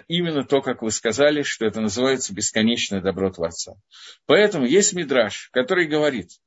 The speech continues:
что в конце творения "И увидел Всевышний всё, что он создал, всё это хорошо".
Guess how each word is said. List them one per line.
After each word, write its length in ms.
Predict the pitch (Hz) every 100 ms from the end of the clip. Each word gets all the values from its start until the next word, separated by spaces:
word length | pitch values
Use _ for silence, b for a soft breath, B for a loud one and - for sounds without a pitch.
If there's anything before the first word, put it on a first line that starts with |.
| _ _ _
что 220 | - 135
в 60 | 127
конце 380 | 151 147 170 196
творения 680 | 175 151 156 131 95 80 _ _ _
"И 80 | 104
увидел 360 | 135 160 160 135
Всевышний 600 | - 147 151 - 107 76
всё, 220 | - 143
что 220 | - 120
он 60 | 113
создал, 440 | - 135 87 95
всё 260 | - 131 110
это 140 | 92
хорошо". 560 | - 95 92 113 147